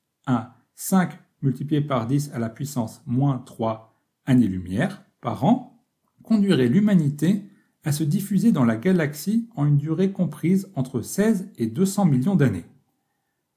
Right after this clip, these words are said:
Une civilisation de type trois, ayant donc domestiqué sa galaxie par la construction d'un grand nombre de sphères de Dyson,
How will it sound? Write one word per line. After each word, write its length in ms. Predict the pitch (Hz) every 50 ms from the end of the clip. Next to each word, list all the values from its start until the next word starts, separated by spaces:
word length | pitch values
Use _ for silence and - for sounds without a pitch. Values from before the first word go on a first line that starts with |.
| _ _ -
Une 140 | 226 226
civilisation 680 | 190 - 226 196 196 196 196 190 190 185 190 - 202 185
de 100 | 143 135
type 340 | - - 175 147 - -
trois, 400 | - - - 117 110 127 170 - - _ _ _ _ _ -
ayant 200 | 151 160 160 147
donc 320 | 139 147 139 131 - - 135
domestiqué 680 | 123 131 233 233 220 202 190 - - - - - 127 113
sa 180 | - - 120 113
galaxie 680 | 120 175 185 175 143 143 143 - - 131 117 117 - - -
par 140 | - 104 -
la 80 | -
construction 840 | - - - 208 190 - - 185 - - - - 160 156 156 - - -
d'un 140 | - 120 113
grand 280 | 110 - 160 196 190
nombre 300 | 170 170 175 160 127 117
de 100 | 107 107
sphères 320 | 107 - - 175 180 165 139
de 120 | 113 107
Dyson, 640 | 107 113 135 151 160 151 - - 117 117 165 190